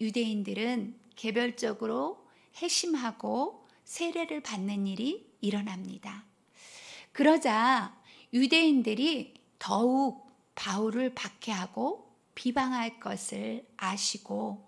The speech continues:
하나님께서는 미리 바울에게 직접 밤에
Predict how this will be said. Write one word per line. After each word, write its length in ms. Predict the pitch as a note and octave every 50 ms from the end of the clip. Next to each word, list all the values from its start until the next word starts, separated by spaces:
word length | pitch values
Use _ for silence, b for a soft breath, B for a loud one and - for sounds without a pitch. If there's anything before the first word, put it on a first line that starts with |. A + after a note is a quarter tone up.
| B B B B B B
하나님께서는 1300 | - - C#4 D4 D#4 D#4 D4 D4 C#4+ C4+ - - A3 G#3 - - G3+ F#3+ G3+ A3+ C4 D4 C#4 G#3+ - b b b b b b b -
미리 680 | F#3+ G3+ G#3 G3 G3+ G#3 A3+ B3 D4 - - - - _
바울에게 920 | - - - A3+ G#3+ G#3 G#3+ G#3 G#3 G3 G3 - C4 C#4 D4 B3+ G#3 - b b b b b b -
직접 800 | - - A3 - _ - - A2 G2+ - A#2 A#2+ A#2+ G#3+ - - - _ _ _ -
밤에 680 | - - G#3 G3 G3 G3 G3 G#3+ A3 A#3+ A#3+ A3+ -